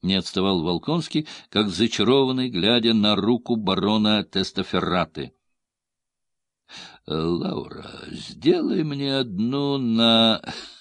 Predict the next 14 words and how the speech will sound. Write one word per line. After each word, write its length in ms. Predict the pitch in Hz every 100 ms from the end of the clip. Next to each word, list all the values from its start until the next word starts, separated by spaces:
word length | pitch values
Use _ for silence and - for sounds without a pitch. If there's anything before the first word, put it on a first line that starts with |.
| - -
ха-ха", — 800 | 139 123 - - - 113 76 - _ _ _ _
хрипло 640 | - - 98 90 78 78 - -
сказала 580 | - - 92 80 90 82
вдруг 420 | 73 76 143 - -
тётя 560 | - 82 - 92 92 -
Джианна. 880 | - - 78 - - - 62 - - _ _ _ _ _ _ _ _ - - - -
Полные 520 | 98 110 92 90 87
и 240 | - 101
выпуклые, 640 | 90 85 107 78 92 90 85
как 280 | 92 -
у 140 | - 104
морского 480 | 90 - - 87 90
котика, 520 | - 82 78 - 69
губы 420 | 73 104 139 170